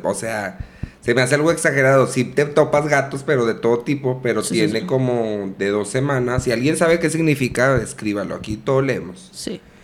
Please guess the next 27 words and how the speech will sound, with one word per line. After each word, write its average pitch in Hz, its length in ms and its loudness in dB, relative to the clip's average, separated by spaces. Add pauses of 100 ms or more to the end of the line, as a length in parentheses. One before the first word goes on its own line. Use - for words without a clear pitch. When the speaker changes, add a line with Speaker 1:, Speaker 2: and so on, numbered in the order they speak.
(240)
Speaker 1:
De 123 180 0
como 127 300 2
de 120 80 4
dos 123 240 2
o 156 40 -4
tres 160 160 -4
semanas 156 360 -2
para 156 200 2
acá, 143 440 -2
me 107 100 -4
topo 104 320 -6
muchos 117 420 -2
gatos 107 280 -4
negros. 98 300 -4 (200)
Pero 92 220 -4
muchos, 113 340 -2
muchos. 104 240 -6
Le 104 100 -2
digo 107 140 0
que 135 100 -4
la 131 120 4
vez 127 100 2
pasada 135 260 0
estábamos 135 380 0
en 143 100 0
un 139 120 0
show 135 360 0